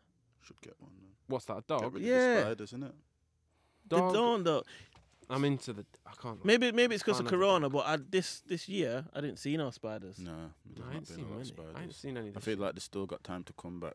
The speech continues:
Speaker 1: though.
Speaker 2: That would be the best thing to come out of it. If, like, they, they reported, like, Corona seems to have killed them all.
Speaker 3: Mm.
Speaker 2: Be fucking great, but no. They'll be back. They'll be back.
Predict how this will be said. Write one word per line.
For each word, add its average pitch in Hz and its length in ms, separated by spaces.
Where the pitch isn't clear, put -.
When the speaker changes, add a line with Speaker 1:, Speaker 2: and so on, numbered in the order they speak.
Speaker 1:
though. 85 180
Speaker 2:
That 165 120
would 180 80
be 156 60
the 120 80
best 113 240
thing 104 140
to - 60
come 110 160
out 139 140
of - 100
it. - 80
If, - 120
like, 104 200
they, 107 140
they 110 180
reported, 104 500
like, 98 360
Corona 123 340
seems 101 220
to 101 80
have - 80
killed 120 300
them 104 160
all. 110 320
Speaker 3:
Mm. 135 320
Speaker 2:
Be - 80
fucking - 360
great, 123 360
but - 140
no. 107 200
They'll 131 120
be 127 100
back. 101 240
They'll 117 160
be 110 80
back. 98 200